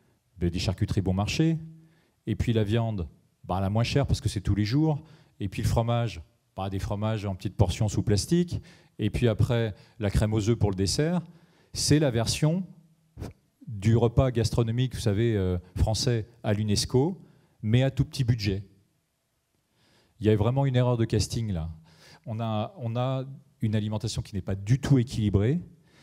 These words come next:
qui est reproduite, et même vous allez dans les restaurants ouvriers aujourd'hui,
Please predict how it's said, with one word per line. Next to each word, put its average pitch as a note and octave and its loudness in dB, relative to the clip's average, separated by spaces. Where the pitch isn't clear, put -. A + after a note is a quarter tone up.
qui C#3 4
est D#3 6
reproduite, A#2+ 6
et A#2 6
même D3+ 4
vous A2 4
allez A2+ 6
dans A2 2
les G2 8
restaurants G2+ 4
ouvriers G2 4
aujourd'hui, G2+ 4